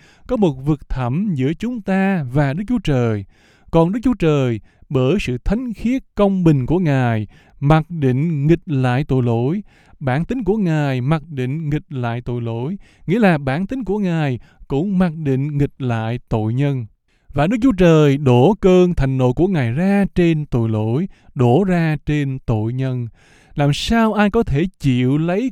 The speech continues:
cơn thạnh nộ đó thay thế cho chúng ta được? Nếu có thì người đó phải ra từ loài người thì mới có thể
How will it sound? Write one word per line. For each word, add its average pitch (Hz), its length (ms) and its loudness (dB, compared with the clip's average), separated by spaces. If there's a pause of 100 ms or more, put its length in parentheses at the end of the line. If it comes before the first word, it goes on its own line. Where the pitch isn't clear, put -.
cơn 196 360 2
thạnh 135 280 -6
nộ 127 220 0
đó 165 360 -4
thay 175 340 -2
thế 170 440 -2
cho 151 140 0
chúng 202 200 -2
ta 151 120 -4
được? 110 280 -4 (520)
Nếu 208 140 4
có 214 460 2
thì 156 280 0
người 147 220 2
đó 160 380 -2
phải 165 180 -4
ra 214 280 0
từ 175 160 0
loài 139 260 2
người 127 380 0 (320)
thì 120 100 -10
mới 165 200 2
có 220 120 -4
thể 139 400 -2